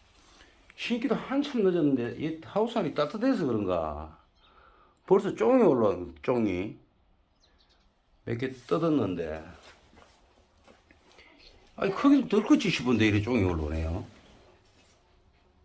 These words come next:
하, 그, 확실히 이건 뭐 마늘이고 뭐시고 따시니까 최고네, 따시니까.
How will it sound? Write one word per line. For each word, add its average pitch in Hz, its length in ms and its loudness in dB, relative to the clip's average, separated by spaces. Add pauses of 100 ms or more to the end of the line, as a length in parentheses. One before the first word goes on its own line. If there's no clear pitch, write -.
(560)
하, 107 520 -8
그, 73 180 -14 (1400)
확실히 120 420 -8
이건 113 240 -6
뭐 113 180 -8
마늘이고 117 460 -6
뭐시고 107 640 -6 (1200)
따시니까 185 480 0
최고네, 143 420 -4
따시니까. 113 580 -8